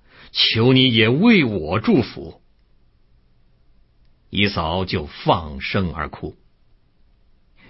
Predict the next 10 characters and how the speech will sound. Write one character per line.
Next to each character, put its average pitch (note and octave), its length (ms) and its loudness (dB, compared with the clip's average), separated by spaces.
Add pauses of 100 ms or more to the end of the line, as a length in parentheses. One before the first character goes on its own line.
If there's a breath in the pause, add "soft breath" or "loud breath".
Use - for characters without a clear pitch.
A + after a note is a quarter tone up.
(120 soft breath)
他 G2 180 0
父 G2+ 160 -2
亲 F2 340 -4 (240 soft breath)
以 F2+ 280 0
撒 F#2+ 300 0
回 F2 260 -6
答 E2+ 140 -4
说 C#2+ 360 -10 (840)
：“看 - 420 -4
哪， - 260 -20